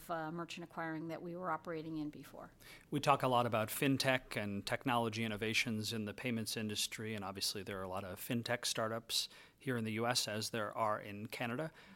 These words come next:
Speaker 2: Uh, I'm curious how much time you spend as, as C E O of the largest, uh, acquirer processor in, in, in Canada, thinking about the fintech marketplace, looking for new technologies to deploy on behalf of your merchant customers, uh,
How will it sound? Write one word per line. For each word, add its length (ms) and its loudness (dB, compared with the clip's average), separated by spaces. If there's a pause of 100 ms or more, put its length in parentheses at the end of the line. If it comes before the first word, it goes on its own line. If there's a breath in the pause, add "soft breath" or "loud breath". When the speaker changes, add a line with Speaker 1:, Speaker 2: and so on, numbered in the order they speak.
Speaker 2:
Uh, 160 -4
I'm 140 0
curious 500 2
how 120 2
much 280 0
time 300 0
you 100 2
spend 420 0
as, 320 -2
as 200 0
C 260 0
E 60 0
O 100 -2
of 80 -4
the 80 -4
largest, 480 -2 (340 loud breath)
uh, 240 -8
acquirer 400 -2
processor 720 -4
in, 300 -4
in, 380 -10
in 80 -8
Canada, 440 -6 (280 loud breath)
thinking 420 2
about 400 2 (240)
the 80 -2
fintech 360 0 (100)
marketplace, 720 -4 (280 loud breath)
looking 280 4
for 120 0
new 120 4
technologies 720 0
to 120 -2
deploy 580 -4
on 140 -4
behalf 380 -4
of 100 -8
your 80 -4
merchant 380 -6
customers, 720 -4
uh, 260 -6